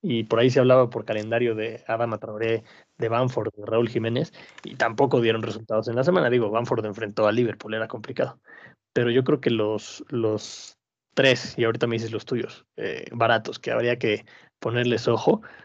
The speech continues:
eh, y digo, no vamos aquí a revelar nuestros secretos, ¿no? Pero, pero, pero sí un poco. Gray, Gallagher y Greenwood creo que son tres que pueden seguir dando resultados en, en bajo costo,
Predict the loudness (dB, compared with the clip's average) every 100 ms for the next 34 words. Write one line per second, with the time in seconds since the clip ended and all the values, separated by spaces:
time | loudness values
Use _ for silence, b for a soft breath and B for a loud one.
0 | B B _ _ -8 -6 -6 -8 -6 -4
1 | -4 -6 0 4 6 6 4 4 4 2
2 | 2 4 4 4 4 2 -2 -4 -4 0
3 | 2 2 2 2 0 -2 -6 -4 -4 -6
4 | -8 -6 -2 -2 0 0 0 0 B B
5 | B 2 6 6 6 2 b b -4 2
6 | 2 2 -2 -6 -10 -2 -2 0 -2 -2
7 | -2 -4 -6 -6 -4 -4 -4 -6 -4 -4
8 | -4 -6 -4 -2 -4 -6 -8 -2 0 2
9 | 0 -6 -8 -10 -10 -4 0 0 0 0
10 | 0 0 -4